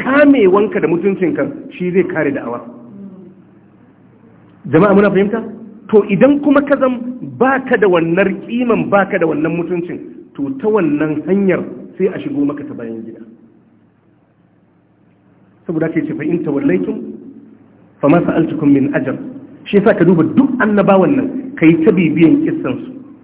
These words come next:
Duk wanda ya zo daga cikin maganan farko a da'awarsa, yakan ce,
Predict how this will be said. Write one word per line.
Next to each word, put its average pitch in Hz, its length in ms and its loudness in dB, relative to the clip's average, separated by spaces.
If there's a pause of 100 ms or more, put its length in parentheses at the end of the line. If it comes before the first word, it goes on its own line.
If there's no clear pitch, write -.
(260)
Duk 247 300 6
wanda 247 280 2
ya 160 160 2
zo 160 160 -2
daga 147 200 -4
cikin 208 340 -8
maganan 151 420 -4
farko 214 680 -2 (100)
a - 60 -6
da'awarsa, 139 520 -2 (420)
yakan 156 400 0
ce, 156 200 -2